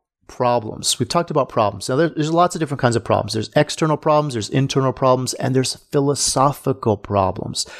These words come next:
And I've discussed the external problems. Elevating your alpha, becoming an alpha male, solves external problems. It solves external problems with women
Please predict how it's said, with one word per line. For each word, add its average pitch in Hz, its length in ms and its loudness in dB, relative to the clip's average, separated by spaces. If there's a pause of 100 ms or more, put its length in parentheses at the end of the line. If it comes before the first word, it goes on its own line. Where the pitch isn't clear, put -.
(220)
And 151 120 2
I've 202 100 4
discussed 202 460 0
the 147 80 0
external 123 400 0
problems. 104 420 0
Elevating 208 460 2
your 156 160 0
alpha, 123 400 0
becoming 180 480 0
an 170 80 2
alpha 131 400 0
male, 113 480 0 (1040)
solves 151 560 0
external 135 540 2
problems. - 680 -2 (160)
It - 100 -6
solves 113 280 2
external 117 340 0
problems 104 340 2
with 95 160 -10
women 131 560 0